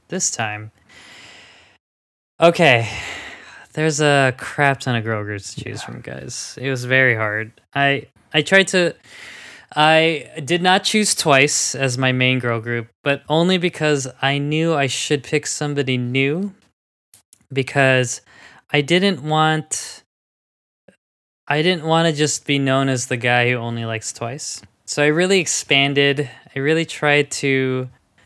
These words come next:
Speaker 1: um, choose, uh, a different group, one that needed more love. Um,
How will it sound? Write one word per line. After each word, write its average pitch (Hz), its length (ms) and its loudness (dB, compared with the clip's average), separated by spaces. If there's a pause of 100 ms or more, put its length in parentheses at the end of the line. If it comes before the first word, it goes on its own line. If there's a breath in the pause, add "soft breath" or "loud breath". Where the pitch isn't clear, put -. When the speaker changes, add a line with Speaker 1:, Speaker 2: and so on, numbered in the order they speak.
(380)
Speaker 1:
um, 123 540 -4
choose, 139 680 -4 (240)
uh, 123 260 -4
a 139 60 -2
different 165 360 0
group, 127 360 -4 (720)
one 160 580 -2 (140)
that 143 320 0
needed 143 560 -2 (120)
more 135 360 -4
love. 113 520 -4 (1160 soft breath)
Um, 120 720 -2